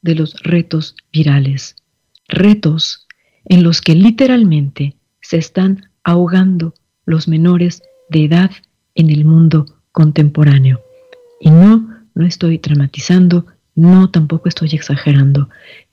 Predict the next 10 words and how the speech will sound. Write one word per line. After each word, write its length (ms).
Estoy 280
tratando 480
de 120
señalar 600
de 80
manera 540
imperativa, 760
de 140
manera 580
fuerte 600